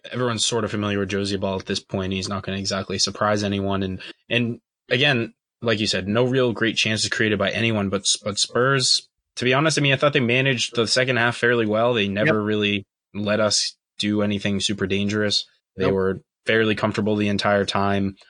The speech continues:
Speaker 1: And I think they were, what, one win in their last nine or winless in their last nine coming into this match. And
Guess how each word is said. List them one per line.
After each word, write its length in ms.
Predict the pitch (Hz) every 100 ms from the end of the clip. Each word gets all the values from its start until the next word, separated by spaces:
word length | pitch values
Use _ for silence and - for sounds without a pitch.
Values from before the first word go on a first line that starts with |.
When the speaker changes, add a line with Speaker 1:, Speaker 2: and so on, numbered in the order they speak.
| _ -
Speaker 1:
And 300 | 104 101 95 -
I 120 | 110
think 260 | - 151
they 160 | 143 120
were, 160 | 104 95
what, 260 | 101 90
one 280 | 104 110 113
win 240 | 110 113
in 100 | 113
their 140 | 104 98
last 280 | 101 98 -
nine 540 | 95 101 107 107 107
or 180 | 110 95
winless 420 | 101 120 123 -
in 80 | 110
their 120 | 107
last 300 | 104 101 95
nine 320 | 101 101 101
coming 260 | 98 101 101
into 200 | 101 101
this 160 | 98 101
match. 400 | 101 98 - - _ _ -
And 380 | 95 95 92